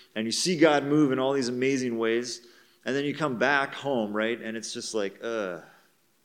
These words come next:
normal, boring, the boss wants twelve things due by Friday, and it's kinda like, "Oh man, God was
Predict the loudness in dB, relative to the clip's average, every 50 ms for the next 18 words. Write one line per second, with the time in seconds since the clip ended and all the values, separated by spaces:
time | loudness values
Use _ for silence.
0 | _ _ -8 -4 -4 -2 -2 -2 0 0 0 -2 -2 -4 -4 -2 -2 -2 -2 -4
1 | -4 -4 -6 -4 -2 -2 -2 -2 -4 -6 -8 -8 -8 -8 -8 -6 -4 -4 -4 -4
2 | -4 -8 -8 -8 -10 -10 -8 -8 -6 -4 -4 -4 -4 -6 -6 -4 -4 -4 -4 -4
3 | -4 -6 -8 -12 -18 -20 _ _ _ _ _ _ _ _ -12 -10 -10 -10 -10 -10
4 | -10 -8 -10 -10 -10 -12 -12 -10 -8 -8 -8 -8 -8 -8 -8 -8 -8 -8 -8